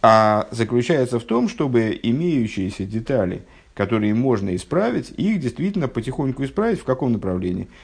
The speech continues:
Там Рэбе выделял два направления: сделать их более утонченными и возвысить. Здесь Рэбе настаивает на утончении. Э, сделать из грубости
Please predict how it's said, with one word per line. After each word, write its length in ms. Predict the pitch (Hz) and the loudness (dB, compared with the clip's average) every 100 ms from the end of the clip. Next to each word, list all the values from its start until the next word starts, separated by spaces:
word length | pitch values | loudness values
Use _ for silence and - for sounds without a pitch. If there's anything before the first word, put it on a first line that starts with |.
| - | -4
Там 200 | 131 143 | 0 2
Рэбе 120 | 113 | 0
выделял 320 | 104 104 110 | 0 0 0
два 200 | 101 117 | 2 0
направления: 640 | 101 95 95 156 220 202 120 | 0 0 -2 0 0 -2 -2
сделать 340 | 117 143 113 | -2 -2 -2
их 100 | 101 | -4
более 260 | 110 123 101 | 0 0 0
утонченными 640 | 101 113 117 202 185 135 | 0 -2 0 -2 0 -2
и 40 | |
возвысить. 580 | 127 127 123 107 80 85 - - - | 0 0 0 -2 -4 -12 -18 -18 -8
Здесь 280 | 107 139 127 | -2 -2 -2
Рэбе 200 | 123 107 | -2 0
настаивает 480 | 101 - 117 101 | -2 0 0 0
на 140 | 104 107 | -2 -2
утончении. 720 | 101 104 107 - 92 92 - - - - - - - | -2 -2 -2 -2 -2 -4 -8 -14 -20 -20 -20 -20 -16
Э, 220 | - 95 95 | -4 -2 -2
сделать 500 | 101 127 110 - - | 2 2 2 0 -4
из 200 | 113 101 | -4 -2
грубости 680 | 101 165 202 214 208 202 | -2 -2 0 -2 -2 -2